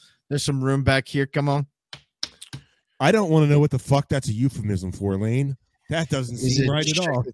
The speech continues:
Speaker 1: temperature of your pet time? What?
Speaker 2: Oh, he
Speaker 1: Ooh.
Speaker 2: wants
Speaker 1: Ugh.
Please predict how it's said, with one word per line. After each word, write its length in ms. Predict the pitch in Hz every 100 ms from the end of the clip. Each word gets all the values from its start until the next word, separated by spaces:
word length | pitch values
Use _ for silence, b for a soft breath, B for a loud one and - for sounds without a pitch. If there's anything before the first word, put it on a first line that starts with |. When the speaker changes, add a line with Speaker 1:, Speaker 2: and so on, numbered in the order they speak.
| -
Speaker 1:
temperature 500 | 127 127 123 131 131
of 100 | 117
your 120 | 113
pet 320 | - - 139 -
time? 380 | - 170 175 -
What? 480 | 113 98 120 - - - _ _ _ _ _ _ _ _ _ -
Speaker 2:
Oh, 400 | 151 160 156 143
he 180 | - 208
Speaker 1:
Ooh. 60 |
Speaker 2:
wants 360 | 214 - - - _ _ - - _ _ _ _ _ -
Speaker 1:
Ugh. 320 | 208 175